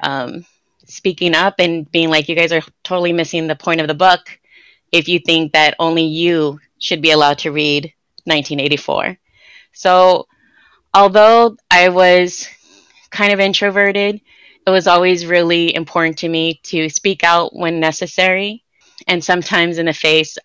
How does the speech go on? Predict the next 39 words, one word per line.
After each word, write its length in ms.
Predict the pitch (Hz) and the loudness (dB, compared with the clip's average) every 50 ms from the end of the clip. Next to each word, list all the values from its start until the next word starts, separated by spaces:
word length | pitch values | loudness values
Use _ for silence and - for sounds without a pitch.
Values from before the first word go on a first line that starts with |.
| _ _ | _ _
of, 440 | 160 151 151 151 147 151 147 139 - - - - - _ _ _ _ _ _ | -2 0 0 0 -2 -4 -6 -8 -10 -14 -14 -16 -18 _ _ _ _ _ _
although 240 | 180 185 180 190 185 | 0 2 4 4 6
I, 220 | 185 180 175 170 - | 6 4 2 0 0
I, 280 | - 170 170 170 170 - _ - | -2 0 0 0 -2 -4 _ -4
I 80 | 170 | -2
had 180 | 165 175 180 175 | 0 0 -2 -2
a 40 | 165 | -4
beautiful 500 | 151 170 165 175 175 165 - 180 170 160 | -6 -8 -4 -4 -4 -4 -4 -6 -8 -6
childhood, 640 | - - 151 156 165 160 - 220 214 220 233 247 _ _ _ _ | -2 -2 0 0 0 -2 -4 -6 -6 -6 -8 -10 _ _ _ _
my 220 | - 170 170 165 160 | -4 -2 0 0 0
high 200 | 156 170 165 160 | 0 -2 -2 -2
school 260 | 151 - - 180 170 | -2 -4 -4 -2 -2
years 520 | 170 165 170 170 170 165 165 175 - - - 170 180 _ _ _ | 0 0 0 0 0 0 -2 -6 -10 -14 -16 -18 -20 _ _ _
was 360 | 185 175 165 175 165 160 151 | -18 -6 -2 -2 -2 -2 -2
also 440 | - 165 156 147 - - 170 156 151 | 0 0 0 0 -2 -2 -4 -4 -2
really 640 | 147 156 160 156 156 156 156 156 151 147 - - - _ _ _ _ _ | -2 -2 -2 0 -2 -2 -2 -2 -4 -6 -8 -16 -20 _ _ _ _ _
hard 540 | - - - 165 160 160 165 180 185 214 202 _ _ _ _ _ - | -16 -4 0 2 2 2 2 0 -4 -8 -18 _ _ _ _ _ -8
because 580 | 160 190 170 - 170 156 151 151 151 143 - - | -8 -8 -6 -4 -2 -2 0 0 -2 -4 -6 -4
my 140 | 156 147 147 | -4 -4 -2
parents 300 | - 156 147 143 139 - | 0 0 0 0 0 -4
were 100 | 151 139 | -6 -4
going 240 | - 147 147 147 | -2 -4 -4 -2
through 160 | 143 147 147 143 | -4 -4 -6 -4
really, 560 | 139 143 139 - 78 - - - - - _ _ _ _ _ _ - - - - _ _ - - | -4 -6 -4 -2 -4 -4 -4 -8 -10 -14 _ _ _ _ _ _ -20 -20 -20 -20 _ _ -12 -10
n-, 140 | 190 180 - - | -10 -10 -10 -10
not 200 | - 190 202 226 | -4 -2 0 0
a 40 | 240 | 0
bad 240 | 208 214 190 185 190 | 2 2 2 2 4
divorce. 500 | 180 185 165 151 147 147 156 160 151 - | 2 -2 -2 2 2 4 4 2 2 0
Like, 220 | 170 156 139 - _ | -4 -4 -4 -4 _
it 120 | - 160 170 | -4 -2 -2
was, 100 | 165 156 | -2 -2
like, 160 | 165 151 - | -4 -6 -4
towards 220 | - 175 165 160 165 | -2 -2 -2 0 0
the 100 | 135 151 | 0 0
end 120 | 160 170 | 0 -2
of 80 | 160 165 | -2 -2
their 100 | 165 156 | -2 0
marriage. 600 | 151 147 151 151 156 170 185 190 196 - - - | 0 0 0 0 0 -2 -4 -8 -8 -12 -12 -12